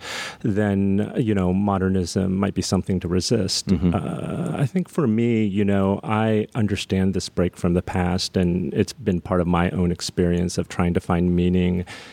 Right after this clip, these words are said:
Speaker 1: in life. And there's something about modernism that represents this sort of desire, uh, to look forward, to find meaning,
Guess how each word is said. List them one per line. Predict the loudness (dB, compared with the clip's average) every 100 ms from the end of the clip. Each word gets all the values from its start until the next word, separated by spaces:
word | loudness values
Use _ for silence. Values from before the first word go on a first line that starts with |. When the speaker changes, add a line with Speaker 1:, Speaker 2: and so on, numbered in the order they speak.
| -8
Speaker 1:
in | -2 2
life. | 2 4 2 0 -10 -20 -20 -20 -20 -20 -20 _ _
And | 0 2
there's | 0 2
something | 0 2 2
about | 2 4 2 2
modernism | 4 2 4 2 2 2 0 0 0
that | 0
represents | 0 0 0 2 2 2 -2 -8 -10 -2
this | -2 0
sort | 0 0
of | 2
desire, | 0 2 2 2 2 2 0 -2 -10 -6 0
uh, | 2 2 0 -2
to | -2 0 2 2 2 0 -4 -18 -20 -8
look | -2 -2 -4
forward, | -2 2 4 4 4 2 0 -6 -8 -14 -10 -6
to | 0 2 4 4 4 4 2 0 -6 _ _
find | -4 -2 0 2
meaning, | 0 2 0 0 -2